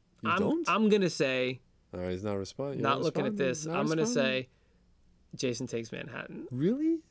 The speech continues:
Speaker 2: Yeah.
Speaker 1: It's, it's got
Speaker 2: It's
Speaker 1: some
Speaker 2: so
Speaker 1: crazy kills.
Speaker 2: dope.
Speaker 1: Boxing. The
Speaker 2: Yeah.
Speaker 1: guy, he's on the roof, like, punching Jason, and he's, like,
Speaker 2: Remember?
Speaker 1: just bam, one punch and knocks the guy's head off.
Speaker 2: Yeah.
Speaker 1: Part six is the best one. You didn't respond. Part six.
Speaker 2: Why?
Speaker 1: I feel. I don't know.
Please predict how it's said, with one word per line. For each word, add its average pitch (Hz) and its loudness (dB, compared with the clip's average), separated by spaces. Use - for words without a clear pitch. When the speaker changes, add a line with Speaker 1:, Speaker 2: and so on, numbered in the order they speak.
Speaker 2:
Yeah. 370 -10
Speaker 1:
It's, - -10
it's 135 -6
got 185 0
Speaker 2:
It's 165 -6
Speaker 1:
some 107 -4
Speaker 2:
so 101 -4
Speaker 1:
crazy 95 0
kills. 107 -2
Speaker 2:
dope. 104 -4
Speaker 1:
Boxing. 90 -4
The - -6
Speaker 2:
Yeah. 110 -4
Speaker 1:
guy, 104 0
he's 107 -6
on 104 -6
the 95 -4
roof, 113 2
like, 95 0
punching 113 -4
Jason, 107 2
and 107 0
he's, - 4
like, - 4
Speaker 2:
Remember? 107 0
Speaker 1:
just 95 -6
bam, 107 -2
one 107 -2
punch 110 -4
and 95 -8
knocks 98 -6
the 101 -6
guy's 98 -2
head 107 -2
off. 113 0
Speaker 2:
Yeah. 165 -4
Speaker 1:
Part 180 4
six - 0
is 110 -4
the 104 -2
best 92 0
one. 82 -4
You 87 -12
didn't 120 -6
respond. 104 -6
Part 120 -6
six. - -8
Speaker 2:
Why? 117 -8
Speaker 1:
I 98 -6
feel. 80 -6
I 226 -4
don't 381 4
know. 247 -2